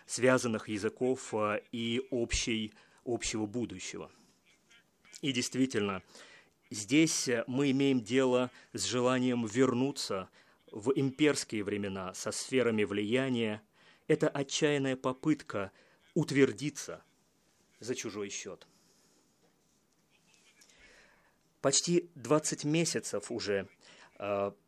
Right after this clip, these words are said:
продолжается агрессия России против моей страны за счёт финансирования террористов и наёмников, за счёт поставки оружия и,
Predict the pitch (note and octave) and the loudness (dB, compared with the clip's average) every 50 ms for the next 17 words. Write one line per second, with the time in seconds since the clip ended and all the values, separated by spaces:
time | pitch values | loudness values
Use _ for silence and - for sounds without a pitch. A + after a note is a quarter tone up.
0 | _ _ _ _ _ _ - - _ _ _ _ _ _ _ _ _ _ _ _ | _ _ _ _ _ _ -20 -20 _ _ _ _ _ _ _ _ _ _ _ _
1 | _ _ _ _ _ _ - C3+ B2+ C3+ C3 B2 - C#3+ C#3+ C3+ C3 C3 - - | _ _ _ _ _ _ 0 4 6 8 6 6 6 4 4 4 4 2 0 0
2 | A#2 A#2 A#2+ A2+ _ _ _ _ _ - - _ _ _ _ _ _ _ _ _ | 0 0 0 -4 _ _ _ _ _ -20 -20 _ _ _ _ _ _ _ _ _
3 | - A#2 A#2 G#2+ C3 C3+ B2+ - C#3 B2 B2+ B2 - D#3+ C3 - C3 C3 B2+ - | -6 -4 0 2 4 4 4 4 4 2 2 2 2 0 2 2 0 0 0 0
4 | C3 B2 A#2+ A#2 - - B2 B2 A#2 A2 G#2 - C3 A#2+ - - D3 C#3 C#3 - | 0 2 2 0 0 -2 -2 0 0 0 2 2 0 0 0 0 0 0 0 0
5 | C3+ B2+ B2+ A#2+ - - C3 B2 A#2 A#2+ B2 A#2+ - C3+ A#2+ A#2+ A#2+ A2+ C3 C3+ | -2 -2 0 0 0 -2 -2 0 0 0 0 2 2 2 2 2 2 2 0 -2
6 | C3 - - A#2 A2 - - B2 A#2+ - C3+ C3 C3 C3 B2+ C3+ C#3 A#2+ G#2+ G#2 | -4 -4 -6 -6 -6 -4 -4 -4 -2 0 2 4 4 4 6 6 6 4 4 2
7 | G2 - - G#2 - - - - - - - G#2 B2 C3 - - C3+ C3 - C3+ | 0 -2 -4 -8 -8 -10 -16 -20 -20 -20 -8 -4 -2 0 0 0 0 0 0 -2
8 | B2+ - - - B2+ B2 - - - B2 A#2+ B2 - _ A#2+ B2 B2 B2+ C#3 C#3+ | -2 0 0 -2 -2 -2 -4 -4 -2 -2 0 -2 -2 _ 0 0 2 2 0 0
9 | B2+ G#2+ A2+ A#2 G#2+ G#2+ G#2+ - - - G#2+ G#2+ G#2+ A2 G#2+ G#2+ | -2 2 2 2 4 4 2 0 -2 -4 -6 -4 -2 -2 -4 -4